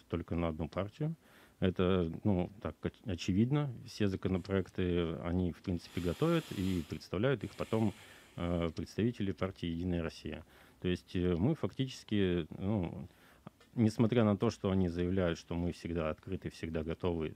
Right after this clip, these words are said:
э, с-, там, к работе, к сотрудничеству, э, фактически, э, они работают только под "Единую Россию". Это моё мнение.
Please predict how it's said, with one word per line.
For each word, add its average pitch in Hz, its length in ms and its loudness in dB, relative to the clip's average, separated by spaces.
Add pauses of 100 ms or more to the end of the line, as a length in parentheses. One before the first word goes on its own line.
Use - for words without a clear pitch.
э, 78 600 -6
с-, - 100 -20
там, 78 300 -6
к - 80 -14
работе, 85 320 -2
к - 40 -14
сотрудничеству, 151 760 0 (640)
э, 87 320 2
фактически, 107 640 2
э, 85 540 2
они 113 180 2
работают 95 420 0
только 92 380 -2 (720)
под 95 160 0
"Единую 82 400 -4
Россию". 78 360 -10 (800)
Это 107 200 0
моё 85 220 0
мнение. 78 320 -4